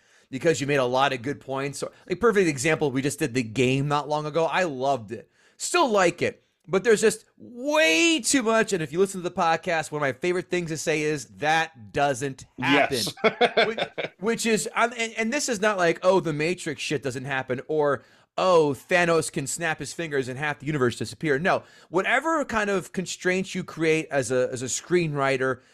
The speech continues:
Speaker 1: in science fiction or anything kind of stuff like that, that's, that's completely fine and, and, and within boundaries.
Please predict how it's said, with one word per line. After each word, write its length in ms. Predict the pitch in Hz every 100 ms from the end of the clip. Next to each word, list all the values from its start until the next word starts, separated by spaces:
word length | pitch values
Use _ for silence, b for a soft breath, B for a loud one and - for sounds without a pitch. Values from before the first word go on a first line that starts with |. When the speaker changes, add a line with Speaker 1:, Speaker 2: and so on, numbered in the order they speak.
| b b _
Speaker 1:
in 140 | 151 135
science 440 | - 151 156 -
fiction 340 | 165 160 156
or 40 | 147 143
anything 180 | 147 147
kind 380 | 147 139 -
of 160 | 131 143
stuff 220 | - 160
like 300 | 151 143 131
that, 280 | 147 143 - b b _
that's, 320 | 196 202 - - _
that's 260 | 202 170 -
completely 420 | 202 - 240 202
fine 440 | - 165 143 113 117
and, 160 | 135 -
and, 260 | 135 127 123
and 220 | 135 127
within 360 | 135 - 143 120
boundaries. 500 | 123 120 104 92